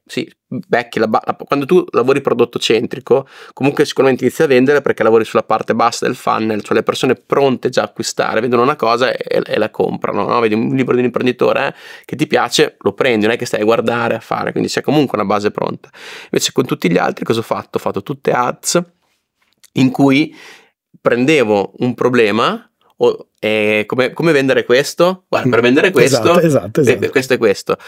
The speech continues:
Speaker 1: Co-, come capire qual è la tua buyer persona per questo, per questo prodotto? E davo la soluzione. Quindi, ca-, capito? Prima do e poi dico, "Guarda, vuoi ampliare? C'è il prodotto." E secondo me questa cosa va, va fatta per tutte.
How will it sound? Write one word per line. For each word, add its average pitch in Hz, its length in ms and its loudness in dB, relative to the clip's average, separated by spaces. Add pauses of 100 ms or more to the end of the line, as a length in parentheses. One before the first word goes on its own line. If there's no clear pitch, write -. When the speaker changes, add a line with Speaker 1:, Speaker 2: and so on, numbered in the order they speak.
(160)
Speaker 1:
Co-, 165 220 0
come 175 560 4
capire 151 340 0
qual 139 140 0
è 127 40 2
la 127 60 2
tua 131 80 0
buyer 127 200 2
persona 127 460 -2
per 113 140 0
questo, 113 460 2
per - 120 -8
questo 120 240 -2
prodotto? 123 720 0 (280)
E - 100 0
davo 123 180 2
la 139 80 2
soluzione. 110 640 -2
Quindi, 135 200 0
ca-, 117 140 0 (100)
capito? - 400 -4
Prima 165 320 0
do 160 520 -2 (140)
e 123 180 -4
poi 170 220 0
dico, 131 280 0
"Guarda, 127 340 0
vuoi 117 220 2
ampliare? 143 640 -2 (240)
C'è - 140 -4
il 95 100 -4
prodotto." 110 560 -2
E 123 80 -2
secondo - 200 -4
me - 20 -4
questa - 240 -8
cosa 110 260 0
va, 60 640 -2
va - 80 -10
fatta - 280 -8
per - 160 -4
tutte. - 340 -4